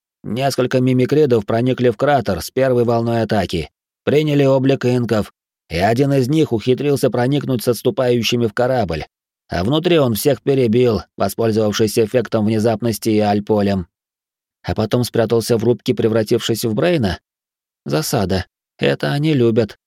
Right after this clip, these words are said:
согласилась Арахна. Тут проблема еще в том, что мерцающие никогда не действуют сами по себе. Это часть большого организованного роя, управляемого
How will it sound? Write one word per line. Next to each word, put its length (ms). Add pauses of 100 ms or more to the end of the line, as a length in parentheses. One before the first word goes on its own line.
(220)
согласилась 600
Арахна. 460 (1120)
Тут 180
проблема 520
еще 260
в 100
том, 220
что 200
мерцающие 840
никогда 400
не 140
действуют 540
сами 240
по 120
себе. 400 (440)
Это 280
часть 420
большого 500
организованного 920
роя, 340
управляемого 880